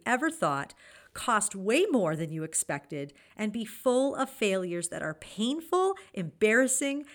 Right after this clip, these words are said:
and frustrating. It's not going to kill you to keep trudging through the mud." And that is a quote by Dean Kamen. I love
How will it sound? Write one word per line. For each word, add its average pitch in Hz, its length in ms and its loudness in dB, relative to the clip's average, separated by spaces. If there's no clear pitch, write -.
and 214 180 0
frustrating. 156 800 0
It's 247 300 4
not 240 560 6
going 254 240 2
to 254 80 -2
kill 240 340 2
you 160 200 -4
to 175 80 -14
keep - 440 -6
trudging 220 500 0
through 190 300 -4
the 185 120 -2
mud." 160 420 -6
And 175 200 -10
that 190 320 0
is 220 80 -6
a 247 80 -4
quote 160 400 -4
by 180 160 2
Dean 147 480 -6
Kamen. 151 440 -8
I 196 320 -6
love 185 520 -6